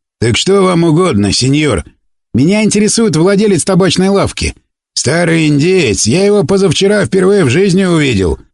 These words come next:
когда он привёз свой товар и раскладывал по полкам». «Один?» «Нет, их было человек пять, не то шесть, вроде него. Только один с ним был белый. Старик арендовал помещение на месяц, сказал на пробу.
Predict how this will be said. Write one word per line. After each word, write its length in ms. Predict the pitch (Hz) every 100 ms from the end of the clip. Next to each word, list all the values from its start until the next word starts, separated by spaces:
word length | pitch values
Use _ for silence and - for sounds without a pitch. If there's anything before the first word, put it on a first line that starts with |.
| _ -
когда 360 | 143 165 208
он 120 | 175
привёз 340 | 160 190 196 135
свой 220 | 175 165
товар 400 | 175 180 208 185
и 60 | 147
раскладывал 640 | 151 - 175 151 151 131
по 160 | 160
полкам». 520 | 139 160 95 - 69 - _ _ _
«Один?» 460 | 113 110 160 226 208 _ _ _ _ -
«Нет, 480 | 185 226 214 127 185
их 180 | 214 139
было 260 | 202 196
человек 520 | 185 196 208 202 -
пять, 600 | - 202 220 185 120 - 113
не 140 | 139
то 220 | 185 185
шесть, 640 | - - 208 202 147 - 117
вроде 460 | 117 143 196 175
него. 440 | 180 190 190 117 - - _ _ _ _
Только 380 | 175 208 214 226
один 320 | 196 226 170
с 80 | -
ним 220 | 165 143
был 180 | 165 147
белый. 500 | 151 151 104 73 - _ _ _
Старик 460 | - 139 185 220 147
арендовал 580 | 175 180 185 190 196 170
помещение 640 | 165 170 151 202 185 165
на 140 | 175
месяц, 440 | 180 202 175 104 92
сказал 360 | - 135 190
на 140 | 170 135
пробу. 500 | 139 143 131 123